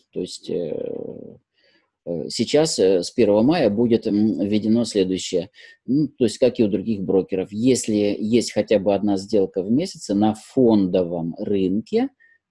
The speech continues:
то будет браться сто семьдесят пять рублей за депозитарное обслуживание. Все остальное остается, э, то же самое, но как бы вот, э, этот козырь, который был у «Открытия», так сказать, вот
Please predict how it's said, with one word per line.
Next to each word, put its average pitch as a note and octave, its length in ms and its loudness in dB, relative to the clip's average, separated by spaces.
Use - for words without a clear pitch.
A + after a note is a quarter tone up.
то G#2 420 6
будет F#2+ 400 -2
браться C3 480 -2
сто A#2+ 360 -2
семьдесят F#2+ 580 -4
пять F#2+ 280 0
рублей G#2+ 400 2
за G#2+ 240 2
депозитарное G2+ 720 -2
обслуживание. F2 720 -8
Все A#2 200 2
остальное A#2+ 360 2
остается, G2 640 -2
э, G#2+ 40 -6
то A2+ 120 4
же A2+ 120 -2
самое, F3+ 480 -2
но A#2 320 2
как A2 160 2
бы G#2+ 140 4
вот, A2 260 2
э, F2+ 480 2
этот A2 300 2
козырь, F3 360 4
который G#2 520 2
был A2 260 4
у - 40 6
«Открытия», G#2+ 640 2
так - 80 -10
сказать, - 320 -10
вот F2+ 220 -6